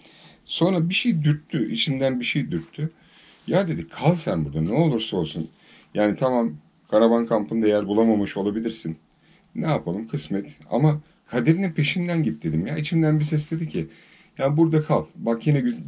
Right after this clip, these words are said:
çok güzellikler seni bekliyor." Yani içimden bir şey dürttü yani, "Kal, kal, kal." diye. Ne ettim, ne yaptım? Orada sabah gördüğünüz, e, kahvaltı sırasında gördüğünüz mekanda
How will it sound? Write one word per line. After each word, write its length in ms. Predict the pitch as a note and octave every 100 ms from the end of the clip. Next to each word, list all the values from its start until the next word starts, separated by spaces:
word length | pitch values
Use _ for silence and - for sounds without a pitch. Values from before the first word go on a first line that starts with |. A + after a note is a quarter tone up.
| -
çok 280 | - D#3+ D3+
güzellikler 540 | G#2 A#2+ A#2 A2+ B2 A#2
seni 280 | A2 G#2+
bekliyor." 400 | G2 D#2 - F2 G#2+ - _ _ _
Yani 140 | G2+ G2+
içimden 400 | - D#3+ D#3+ D3
bir 40 |
şey 220 | - A2
dürttü 340 | A2+ A#2+ - A#2+
yani, 260 | F2 D2+ D2+
"Kal, 200 | G#2+ F#2+
kal, 260 | - G#2
kal." 300 | F2 G#2+ G#2
diye. 180 | D2+ F2+ A#2 _ _ _ _
Ne 180 | A#2+ D#3
ettim, 460 | D#3 - A#2+ C3 B2+
ne 60 |
yaptım? 560 | C#3+ A#2+ - C#3+ D3+ D#3 -
Orada 240 | G#2+ A2
sabah 340 | G#2+ A#2 A2+ A2
gördüğünüz, 540 | A#2 G#2+ A2 A2 A2 -
e, 80 | F2+ F2+ F2 E2+ E2 E2+ E2 -
kahvaltı 420 | - G2+ G#2 G2 F#2+
sırasında 400 | F#2+ F2+ G2+ F#2
gördüğünüz 440 | G#2+ G#2 F2+ F2
mekanda 540 | G#2 F#2 F#2 F#2 A#2+